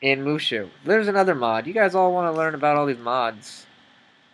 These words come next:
Uh, so I will teach you the ways of every mod.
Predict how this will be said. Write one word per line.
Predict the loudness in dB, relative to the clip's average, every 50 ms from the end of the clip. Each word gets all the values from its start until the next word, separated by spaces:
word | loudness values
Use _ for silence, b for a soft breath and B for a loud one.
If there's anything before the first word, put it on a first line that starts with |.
| _ _ _ _ _ _ -6
Uh, | -2 2 2 4 6 6 6 6 6 4
so | 0 -4 0 2 4
I | 4 4 4
will | 2 2 2 4 4 4 4 2 0 -6 -18 -20 -20 -20 _ _ -20 -20 _ _ _ _ _ -20 -20 -10
teach | -6 -6 -4 -2 -2
you | 0 2
the | 2 4
ways | 4 4 6 6 6 6 4 4 2 -2
of | -6 -2 -2
every | 0 -2 -2 -4 -6
mod. | -8 -8 -8 -6 -6 -8 -10